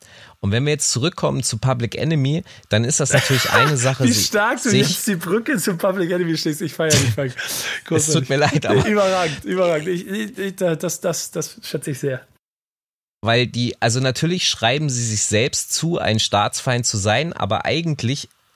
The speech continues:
Speaker 1: ich meine ganz ehrlich, keiner möchte ja ein Staatsfeind sein. Sondern das ist ja die Zuschreibung, die sie von außen bekommen. Das ist ja eigentlich eine Negation. Und das ist natürlich wiederum der Ausdruck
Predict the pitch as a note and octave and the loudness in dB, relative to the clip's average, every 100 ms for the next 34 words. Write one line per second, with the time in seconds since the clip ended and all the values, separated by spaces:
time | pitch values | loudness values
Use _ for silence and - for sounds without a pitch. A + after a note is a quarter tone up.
0 | _ _ - A#2 C3+ A#2 C3 - A2+ C#3+ | _ _ 0 2 2 2 0 0 0 0
1 | - - C3+ D#3+ C3+ B2 E3+ - A#2+ A2+ | -4 2 2 4 2 2 2 0 0 0
2 | F2+ G#2+ - A2 B2 - - G2+ F2 E2 | 0 -2 2 2 2 -4 -4 0 0 -2
3 | - D2+ D2 C#2 G2 _ _ _ _ _ | -4 -4 -4 -8 -14 _ _ _ _ _
4 | _ _ _ _ _ - G2+ G#2+ G#2+ G#2+ | _ _ _ _ _ -2 0 2 2 0
5 | - _ - G#2+ C#3+ C3+ C3+ B2 A2 - | -4 _ 0 0 2 2 2 2 -2 -2
6 | E3 - C3 B2+ B2 A#2+ G#2+ A2 A2+ A2 | -2 0 0 2 0 2 0 0 2 0
7 | - A#2+ E3+ - A2 G#2 B2 D3+ D#3+ A2 | 2 2 2 0 0 0 2 2 2 -2
8 | - G#2+ G#2 B2 A2+ G#2+ A2+ A2+ G2+ - | 0 0 2 0 2 4 4 2 0 0
9 | B2+ D#3+ D#3+ F3+ - - - G#2+ A#2 A#2+ | 2 2 0 -2 -8 -18 -2 0 2 0
10 | B2 B2+ - B2+ A2+ A#2+ B2 A#2+ A#2 A2+ | 2 0 2 0 2 2 2 4 2 2
11 | F#2 B2+ - B2 B2+ - | 2 0 -2 0 -2 -2